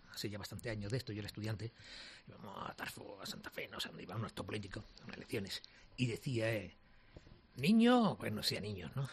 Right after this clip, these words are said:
"Niño, no olvidéis, no olvidéis que estar en la oposición es muy fácil. Puedes pedir la luna y que el sol brille por la noche, pero estar en el gobierno, en cualquier gobierno, es muy difícil,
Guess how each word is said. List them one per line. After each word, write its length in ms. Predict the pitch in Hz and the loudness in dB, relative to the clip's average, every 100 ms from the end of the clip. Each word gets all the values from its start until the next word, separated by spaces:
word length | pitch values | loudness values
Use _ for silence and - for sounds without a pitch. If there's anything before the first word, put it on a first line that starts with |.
| - | 0
"Niño, 400 | 165 226 226 135 - - _ - - - | 4 6 6 4 -2 -20 _ -20 -16 -4
no 160 | 107 | 4
olvidéis, 920 | 185 233 220 220 208 269 254 220 - - - - | 6 8 8 8 8 10 12 12 10 6 -12 -4
no 240 | 120 175 220 | 4 8 8
olvidéis 600 | 214 190 180 202 202 - | 8 6 8 8 6 2
que 100 | - | 2
estar 340 | 123 - 202 240 | 4 6 6 8
en 180 | 220 202 | 12 12
la 100 | 190 | 12
oposición 920 | 156 185 - 151 - 202 208 202 - - - | 12 10 10 4 8 12 12 12 6 -8 -2
es 160 | - 175 | 8 12
muy 160 | 214 220 | 12 12
fácil. 640 | 226 214 - 160 113 101 - - - - | 12 10 10 8 6 0 -6 -20 -18 -4
Puedes 280 | - 170 185 | 10 12 12
pedir 360 | - 190 170 175 | 12 12 12 12
la 220 | 170 170 | 12 12
luna 480 | 165 208 202 240 - - - - - | 12 12 12 12 12 -8 -20 -14 -2
y 100 | 123 | 0
que 120 | - | 4
el 60 | 120 | 6
sol 260 | - 165 | 10 12
brille 300 | 156 190 170 | 12 12 12
por 140 | 147 175 | 12 12
la 100 | 160 | 12
noche, 360 | 156 - 117 - | 12 8 0 0
pero 180 | 120 127 | 0 2
estar 280 | - 160 170 | 8 12 12
en 60 | |
el 140 | 160 143 | 12 12
gobierno, 840 | 147 139 160 175 143 151 202 208 - | 12 12 12 12 12 12 12 10 4
en 120 | 156 | 6
cualquier 340 | 143 139 - 240 | 8 8 12 12
gobierno, 460 | 214 220 165 117 - - - - _ | 12 12 12 6 -2 -16 -20 -20 _
es 200 | - - | 12 12
muy 220 | 147 139 | 12 10
difícil, 600 | 127 92 - - 190 - | 10 6 4 2 -2 -4